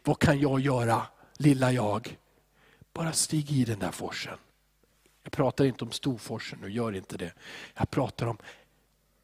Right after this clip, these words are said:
Guds kärlek. Om detta flöde, detta budskap. Kliv i den forsen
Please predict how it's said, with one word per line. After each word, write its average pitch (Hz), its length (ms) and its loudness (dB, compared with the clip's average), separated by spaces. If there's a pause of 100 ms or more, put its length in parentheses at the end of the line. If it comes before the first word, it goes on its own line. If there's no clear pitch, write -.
Guds 139 220 2
kärlek. 98 760 -2 (1400)
Om 127 180 -8
detta - 380 0
flöde, 117 760 0
detta 107 260 -2
budskap. - 880 -4 (640)
Kliv 135 580 2
i 127 300 0
den 87 240 -4 (180)
forsen - 560 -8